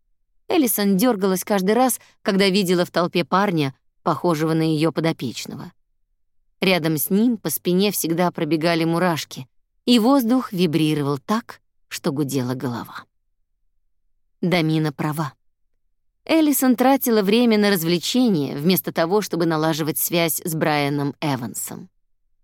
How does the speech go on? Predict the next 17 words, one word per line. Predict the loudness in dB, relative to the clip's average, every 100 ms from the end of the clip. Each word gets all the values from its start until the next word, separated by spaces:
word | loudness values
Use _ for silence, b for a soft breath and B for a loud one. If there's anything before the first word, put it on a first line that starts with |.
| _ _ 0
Если | 2 2 2 0
она | 2 2 0
не | 0
приложит | 0 0 0 -2 -6
усилия, | -2 2 2 2 -2 -8 _ _ _
то | 4
не | 6 6
только | 2 0 -2 0
потеряет | 2 4 4 4 0 -2
подопечного, | -2 -2 0 -2 -4 -8 -10 -12 _ _ _
но | 2 4
и | 6
навсегда | 4 2 0 0 2 2 0 -4
останется | -6 -4 -2 -2 -2 -6
в | -4
памяти | -2 -2 -4 -6 -4
Армы | 0 0 0 -4 -6